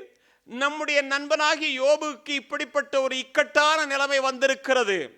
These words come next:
நாம் அவனை போய் பார்ப்போம், நாம் அவனுக்கு கொஞ்சம் ஆறுதல் சொல்லுவோம்,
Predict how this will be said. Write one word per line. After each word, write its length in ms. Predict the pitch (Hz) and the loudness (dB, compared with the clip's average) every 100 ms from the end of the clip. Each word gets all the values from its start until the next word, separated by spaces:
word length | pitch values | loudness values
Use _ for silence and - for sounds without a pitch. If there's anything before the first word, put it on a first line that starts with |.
| _ _ _ _ _ _ _ | _ _ _ _ _ _ _
நாம் 320 | 226 269 302 302 | 0 4 4 2
அவனை 360 | 285 285 277 | 0 2 0
போய் 400 | 214 262 262 262 214 | 0 2 2 2 2
பார்ப்போம், 640 | 240 233 254 247 226 160 127 127 _ _ _ - | 2 2 2 6 6 2 -6 -18 _ _ _ -6
நாம் 280 | 277 311 320 | 0 2 2
அவனுக்கு 440 | 320 311 302 294 - | 0 0 -2 -4 -2
கொஞ்சம் 320 | 277 240 220 | 0 0 0
ஆறுதல் 540 | 208 247 285 285 233 - | 2 2 2 0 -2 -4
சொல்லுவோம், 640 | 208 233 254 247 240 190 | -4 0 4 6 6 2